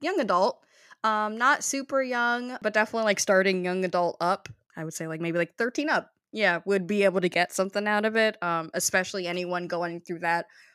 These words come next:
awkward period in middle school and high school,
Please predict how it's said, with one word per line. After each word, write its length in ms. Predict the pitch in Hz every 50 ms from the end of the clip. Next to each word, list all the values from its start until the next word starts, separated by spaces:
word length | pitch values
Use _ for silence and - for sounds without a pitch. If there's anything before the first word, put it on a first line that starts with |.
| _ _ -
awkward 460 | 160 160 175 - - 190 196 180 -
period 580 | - 269 277 285 254 226 202 190 185 180 175 - -
in 640 | 180 175 175 175 175 175 175 170 170 170 170 175 180
middle 240 | 190 202 208 233 226
school 400 | - - - 262 262 262 247 247
and 100 | 247 285
high 220 | 311 262 262 254
school, 540 | 392 - - - 214 196 185 175 170 175